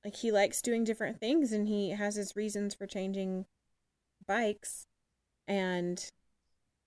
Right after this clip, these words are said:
um, that he's, he is one of the only Honda riders who has experience on other manufacturer bikes.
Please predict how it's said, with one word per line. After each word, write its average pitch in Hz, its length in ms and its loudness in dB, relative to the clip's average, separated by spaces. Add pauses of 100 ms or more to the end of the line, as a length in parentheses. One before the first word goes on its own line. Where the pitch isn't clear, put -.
(100)
um, 139 320 -2 (720)
that 226 120 8
he's, 214 360 2
he 214 320 2
is 226 200 6
one 226 200 2
of 233 80 6
the 214 120 6
only 233 380 6
Honda 214 440 2
riders 190 560 0
who 196 100 0
has 190 280 0
experience 196 600 -2
on 165 180 -4
other 180 340 2 (500)
manufacturer 175 720 0
bikes. - 500 -6